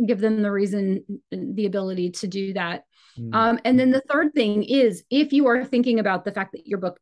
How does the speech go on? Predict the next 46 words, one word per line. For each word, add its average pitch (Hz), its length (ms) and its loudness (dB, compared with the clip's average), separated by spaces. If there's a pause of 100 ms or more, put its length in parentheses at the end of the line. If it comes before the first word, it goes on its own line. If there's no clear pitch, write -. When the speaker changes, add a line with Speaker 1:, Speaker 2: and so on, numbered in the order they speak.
Speaker 1:
can 214 200 -2
be 196 140 -2
making 196 380 -4
you 190 100 -2
money 180 320 -2
for 180 260 -6
a 180 60 -2
decade 185 360 -4
and 175 100 -4
you're 175 100 -2
gonna 180 140 -4
put 196 200 -10
the 190 80 -8
time 196 300 -4
and 185 80 -2
money 175 240 -4
into 220 420 -2
an, 180 220 -6 (320)
in 247 240 4
the 240 60 4
book, 165 420 -6 (600)
remember 262 360 4
your 240 160 0
book 226 180 0
is 226 100 0
not 208 180 0
an 202 100 0
avocado, 180 800 -4 (260)
right? 214 380 2
In 208 120 0
the 202 80 0
fitness 262 420 0
world, 208 300 2
we're 208 160 2
like, 190 320 -2
you, 190 180 -8 (420)
avocados 262 540 0
are 320 100 2
great, 233 400 0
fat, 190 460 -2
fiber, 180 380 -2
all 180 100 -2
the 180 140 -10
things, 185 320 -4
right? 196 260 0
But 214 160 0